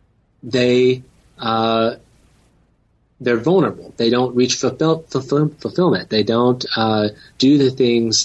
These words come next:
that the biographers, uh,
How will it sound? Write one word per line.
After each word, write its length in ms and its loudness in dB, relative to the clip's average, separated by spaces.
that 460 -2
the 220 -2
biographers, 1040 0
uh, 400 -2